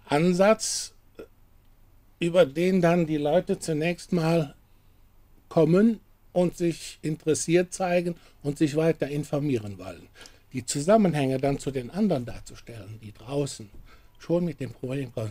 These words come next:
konfrontiert sind, so wie die Leute etwa in Brasilien. Das, äh,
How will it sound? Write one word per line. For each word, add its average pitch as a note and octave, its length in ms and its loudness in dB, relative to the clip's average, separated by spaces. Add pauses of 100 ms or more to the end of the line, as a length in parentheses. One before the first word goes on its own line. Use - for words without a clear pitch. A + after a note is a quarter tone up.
(140)
konfrontiert C#3+ 760 0
sind, F#2 220 -8 (380)
so B2+ 280 -8
wie A#2+ 80 -10
die C3 140 -4
Leute A#2+ 400 -4
etwa A2+ 200 -16
in C3 100 -10
Brasilien. A#2+ 760 -6 (540)
Das, - 420 -2
äh, D3+ 380 0